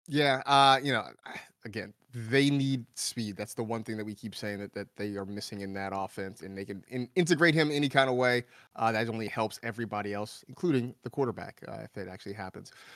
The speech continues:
Bijan Robinson is obviously the number one running back off the board, very likely to be the only running back drafted in the first round. Lance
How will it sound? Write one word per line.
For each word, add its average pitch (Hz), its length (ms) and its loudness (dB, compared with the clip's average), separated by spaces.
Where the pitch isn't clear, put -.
Bijan 202 360 12
Robinson 190 640 10
is 170 360 8
obviously 151 600 8
the 135 220 4
number 139 340 4
one 131 240 4
running 131 260 6
back 120 240 8
off 123 220 6
the 120 80 -4
board, 117 420 0
very 110 300 -2
likely 107 420 -2
to 110 80 -4
be 107 160 -4
the 104 140 -4
only 110 220 -4
running 110 260 -4
back 104 240 -2
drafted 107 560 0
in 117 140 -6
the 107 120 -4
first 110 380 -6
round. 120 360 2
Lance 190 560 6